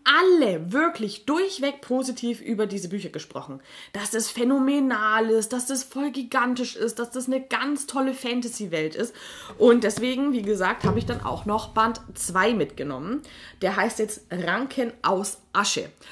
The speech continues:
Und ja, jetzt hat, sind diese zwei Bücher da und Band drei, soweit ich weiß, erscheint jetzt im Februar. Das heißt, ich guck mal, ob ich die tatsächlich irgendwie gelesen bekomme bis Februar,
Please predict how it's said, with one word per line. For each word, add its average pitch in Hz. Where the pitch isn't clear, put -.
Und 226
ja, 294
jetzt -
hat, 202
sind 262
diese 240
zwei 175
Bücher 170
da 160
und 214
Band 202
drei, 175
soweit 202
ich -
weiß, 180
erscheint 190
jetzt 202
im 185
Februar. 190
Das 202
heißt, 285
ich -
guck 349
mal, 233
ob 220
ich 262
die 240
tatsächlich 220
irgendwie 233
gelesen 202
bekomme 202
bis 190
Februar, 143